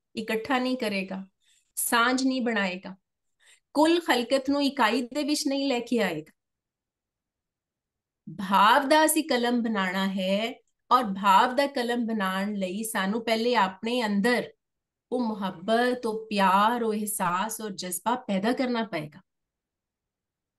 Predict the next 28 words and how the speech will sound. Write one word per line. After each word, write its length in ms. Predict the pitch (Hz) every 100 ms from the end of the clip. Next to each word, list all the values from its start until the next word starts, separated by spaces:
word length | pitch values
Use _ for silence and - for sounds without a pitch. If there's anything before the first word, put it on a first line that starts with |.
| _ _ _ _
ਐਵੇਂ 260 | 214 220 254
ਥੋੜ੍ਹੀ 320 | 254 254 320
ਅਸੀਂ 200 | 330 320
ਉੱਠ 160 | 294 302
ਕੇ 100 | 277
ਤੇ 120 | 269
ਲਿਖਣਾ 320 | 254 - 247
ਸ਼ੁਰੂ 240 | 254 240 233
ਕਰ 160 | 226
ਦਿਆਂਗੇ। 440 | 208 208 202 196 - _ _ _ _ _ _ _ -
ਹੁਣ 160 | 294
ਦੇਖੋ 300 | 269 277 330
ਕਿ 140 | 330 339
ਕਿੰਨੀ 360 | 339 269 294
ਤਿਆਰੀ 440 | 330 302 247 226 285
ਹੋ 180 | 277 220
ਰਹੀ 220 | 208 180
ਹੈ। 40 | - _ _ _ _ _ _ _ _ _ _ _ _ _ _ _ _ _ _ _ _ _ -
ਚਿੱਤ 300 | - 339 359
ਲਿਖਾਰੀ, 680 | 330 311 262 175 170 156 _ _ _ _ _
ਚਿੱਤ 320 | - 330 330
ਜਿਹੜਾ 300 | 330 277 277
ਉਹ 100 | 277 269
ਸਾਡਾ 300 | 285 240 247
ਚੇਤਾ 460 | 269 254 233 233 214
ਹੈ, 180 | 170 -
ਸਾਡੀ 300 | - 226 208
ਯਾਦਦਾਸ਼ਤ 720 | 214 202 190 - 180 185 226